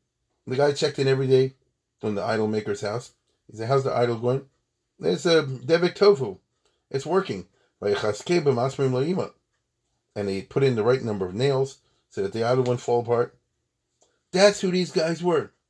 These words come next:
They lived in a world of idolatry, and they were too stupid to realize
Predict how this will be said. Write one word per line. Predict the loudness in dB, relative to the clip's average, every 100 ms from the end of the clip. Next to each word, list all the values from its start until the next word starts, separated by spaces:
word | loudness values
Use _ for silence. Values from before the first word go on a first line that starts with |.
| _ _ _ _ _ _ _
They | -4
lived | 0 0 0
in | -2
a |
world | 0 2 2 0 -10 _
of | -8
idolatry, | -6 -2 0 0 -2 -6 -6 _ _ _ _ _ _ _
and | 0 0 -2 -16 -8
they | -4
were | -4
too | -4 -4
stupid | -4 -6 -4
to |
realize | 0 2 0 -2